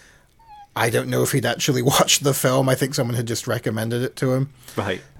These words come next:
Speaker 1: I guess with, with Ardboiled, it's more of a kind of micro short scheme. So if you have these ideas for, like,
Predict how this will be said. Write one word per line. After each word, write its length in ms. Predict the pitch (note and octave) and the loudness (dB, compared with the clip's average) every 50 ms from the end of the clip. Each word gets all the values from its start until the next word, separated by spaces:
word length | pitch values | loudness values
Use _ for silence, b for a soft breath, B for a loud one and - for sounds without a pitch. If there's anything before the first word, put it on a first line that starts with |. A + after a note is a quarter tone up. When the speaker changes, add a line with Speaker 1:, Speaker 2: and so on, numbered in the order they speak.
| - - | -4 2
Speaker 1:
I 120 | D#3+ E3 | 4 6
guess 240 | D#3+ G#3+ G#3 - - | 6 6 6 6 6
with, 240 | G3+ F3+ D#3 D3+ - | 6 6 6 6 4
with 160 | E3+ D#3+ D3 | 4 6 8
Ardboiled, 580 | D3 D3 C#3+ C#3+ C3 C3 C#3+ C#3+ C#3 C3+ C3+ C3 | 8 8 8 8 6 4 4 4 4 4 2 2
it's 180 | C3 B2 - | 0 0 0
more 160 | E3 D#3+ D3+ C#3 | 4 6 6 6
of 80 | B2 | 6
a 60 | C3+ | 4
kind 240 | - - C#3 C3 A#2+ | 2 2 2 0 0
of 100 | A#2+ A#2 | 0 0
micro 540 | B2+ B2+ C3+ B2+ - - - - B2+ A2+ A2 | 0 2 2 0 0 -2 0 2 2 2 2
short 400 | - - - B2+ A2+ G#2 - - | 0 0 2 2 2 0 -2 -2
scheme. 460 | - - - - C3 A#2 A2+ A2+ A2+ | -2 -2 0 2 2 2 2 2 2
So 120 | - B2 A#2 | 2 2 2
if 100 | A2 A#2+ | 2 2
you 100 | A#2+ A2 | 2 2
have 220 | B2 A#2+ G#2+ G#2 | 2 2 2 2
these 220 | A#2+ A#2+ A2+ A2+ | 0 -2 0 2
ideas 460 | B2 A2 A2 G#2+ G#2 A2 G#2+ G#2+ G#2 - | 2 4 4 2 2 0 0 0 0 0
for, 160 | - B2 G#2 | 0 -2 0
like, 400 | G2+ G2+ F#2+ - - - - | 2 2 0 0 -2 -6 -14